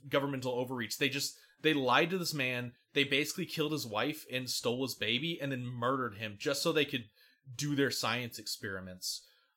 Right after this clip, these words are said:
That person who pulled the trigger was Bridget, but when she shot the baby on accident,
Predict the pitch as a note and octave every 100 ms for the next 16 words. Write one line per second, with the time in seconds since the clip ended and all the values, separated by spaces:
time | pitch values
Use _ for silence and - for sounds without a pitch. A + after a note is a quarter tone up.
0 | _ F3 E3+ A3 G#3+ F3+ D#3+ D#3 C3+ B2
1 | - - B3+ F#3+ C3+ - C3+ C3 D#3+ C#3+
2 | A#2+ C3+ D3 A#2 G#2 - _ - D#3 D#3
3 | - - F#3+ F3+ - G2+ B2+ D3 D#3+ A#2+
4 | G#2+ - A2 G#2+ D3 D#3 - G#2+ G#2+